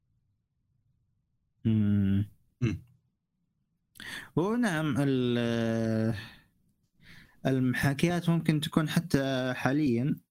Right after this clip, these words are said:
Speaker 1: أنا شخصيًا، أنا لو أنا، أنا إبراهيم، أنا كنت واحد في شركة، زين، شركة ألعاب، وسويت جهاز وتعبت عليه، قعدت سنين أطور وأبذل وقت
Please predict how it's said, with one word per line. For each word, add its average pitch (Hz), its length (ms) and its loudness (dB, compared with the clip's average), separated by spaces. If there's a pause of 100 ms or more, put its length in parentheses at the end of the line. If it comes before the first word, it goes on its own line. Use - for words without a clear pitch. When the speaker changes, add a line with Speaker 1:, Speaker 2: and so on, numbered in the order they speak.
Speaker 1:
أنا 156 120 0
شخصيًا، 113 560 0 (100)
أنا 127 80 2
لو 117 220 0
أنا، 123 300 0
أنا 143 560 -2
إبراهيم، 120 500 0
أنا 113 480 0 (540)
كنت 131 280 0 (320)
واحد 117 400 0
في - 160 2
شركة، 139 600 -2 (460)
زين، 127 460 0 (360)
شركة 120 340 2
ألعاب، 117 440 -2 (600)
وسويت 110 760 0
جهاز 131 680 0 (480)
وتعبت 110 560 0
عليه، 123 580 0
قعدت 113 180 -2
سنين 120 300 2
أطور 113 640 0
وأبذل 101 1900 0
وقت 123 580 -4